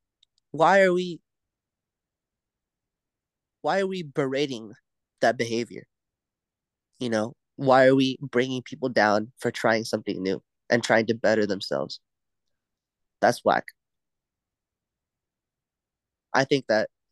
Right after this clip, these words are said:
unfortunately, there is a precedent for people to be afraid of it or to shy away from it because they, they think it represents this, like,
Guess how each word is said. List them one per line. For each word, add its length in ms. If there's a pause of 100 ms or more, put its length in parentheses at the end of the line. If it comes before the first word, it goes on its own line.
(1200)
unfortunately, 720
there 180
is 140
a 60
precedent 520 (120)
for 140
people 300
to 140
be 160
afraid 340
of 120
it 140 (640)
or 100
to 100
shy 260
away 220
from 220
it 160
because 220
they, 200
they 80
think 340
it 120
represents 540
this, 220
like, 200